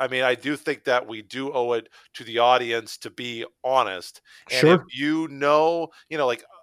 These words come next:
Speaker 1: I was always taught in play-by-play, like, people will find out th-, wh-, if you're a homer.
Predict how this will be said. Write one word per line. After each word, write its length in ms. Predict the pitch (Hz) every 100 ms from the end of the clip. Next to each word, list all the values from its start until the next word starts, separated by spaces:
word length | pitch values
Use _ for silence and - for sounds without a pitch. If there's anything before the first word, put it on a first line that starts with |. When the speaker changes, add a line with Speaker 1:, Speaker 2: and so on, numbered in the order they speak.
| -
Speaker 1:
I 100 | 170
was 140 | 170 170
always 300 | 160 139 -
taught 400 | 147 135 110 - _ _ _
in 140 | 131
play-by-play, 920 | 113 151 139 123 117 131 139 120 110 117
like, 240 | 120 117 _
people 360 | 220 - 190
will 160 | 143 131
find 460 | - 143 139 117 127
out 360 | 127 110 101 _ _ _ 107 _
th-, 420 | _ _ 131 120
wh-, 260 | 131 -
if 200 | 165 -
you're 180 | 143 135
a 60 | 120
homer. 480 | 131 113 95 80